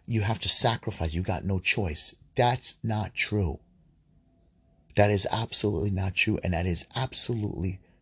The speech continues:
with all honesty, let's say it, stupid. Also reckless. Catholics cannot just pick, uh,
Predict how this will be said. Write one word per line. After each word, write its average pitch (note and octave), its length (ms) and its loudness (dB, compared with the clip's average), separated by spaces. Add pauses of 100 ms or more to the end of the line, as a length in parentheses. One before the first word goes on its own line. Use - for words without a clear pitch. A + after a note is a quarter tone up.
(420)
with F2+ 160 2
all G2+ 200 4
honesty, D3 600 -2
let's F#2 200 -2
say - 180 0
it, - 160 -10 (120)
stupid. - 680 2 (2500)
Also A2 360 4 (160)
reckless. - 840 2 (2750)
Catholics B2+ 720 2 (520)
cannot G#2+ 880 2
just - 560 -2
pick, - 260 -2 (140)
uh, D#2 220 2